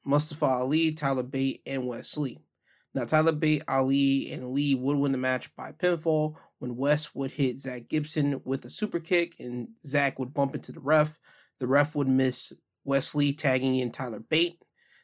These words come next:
This will allow Schism to hit a big power bomb on Wes Lee. And when Joe Gacy makes the cover, the referee will start making the count,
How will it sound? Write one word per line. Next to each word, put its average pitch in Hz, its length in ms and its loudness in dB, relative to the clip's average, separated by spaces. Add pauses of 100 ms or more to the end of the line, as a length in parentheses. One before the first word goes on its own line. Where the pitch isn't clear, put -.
This 151 180 0
will 143 120 4
allow 131 180 4
Schism 143 460 0
to 135 100 -2
hit 135 200 0
a 123 260 -6
big 170 260 0
power 143 240 2
bomb 131 380 2
on 131 180 2
Wes 123 360 -2
Lee. 127 280 -2 (460)
And 127 240 2
when 120 120 0
Joe 147 160 4
Gacy 147 360 2
makes 131 260 2
the 120 340 -6 (140)
cover, 139 400 2 (320)
the 139 100 -4
referee 147 680 4 (360)
will 143 100 0
start 139 300 4
making 131 200 0
the 117 80 -6
count, 156 380 0